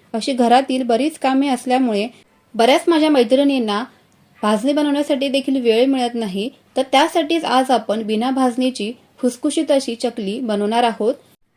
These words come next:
तर अशी ही चकली बनवण्यासाठी बरेच प्रश्न बऱ्याच जणांच्या मनामध्ये असतात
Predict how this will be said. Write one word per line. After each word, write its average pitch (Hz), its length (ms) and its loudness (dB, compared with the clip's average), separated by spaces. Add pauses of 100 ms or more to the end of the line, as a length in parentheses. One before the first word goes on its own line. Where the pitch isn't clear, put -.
(200)
तर 294 100 2
अशी 285 220 0
ही 359 140 2
चकली 320 320 2
बनवण्यासाठी 277 680 2
बरेच 226 340 2
प्रश्न 262 360 0
बऱ्याच 214 300 0
जणांच्या 240 380 -2
मनामध्ये 208 460 -2
असतात 208 360 -4